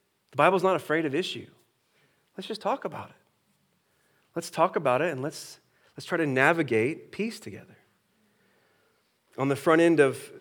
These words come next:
this feminine virtue preaching series, brothers in the room, men in the room, here's what I would ask of you. Will you please pray like crazy for your sisters?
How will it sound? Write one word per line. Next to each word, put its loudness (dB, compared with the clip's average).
this -8
feminine 2
virtue 2
preaching -6
series, -2
brothers -2
in -2
the -4
room, -4
men 2
in -4
the -4
room, -4
here's -10
what -6
I -4
would -2
ask -2
of -6
you. -8
Will -12
you -8
please -6
pray -10
like -12
crazy -8
for -18
your -16
sisters? -20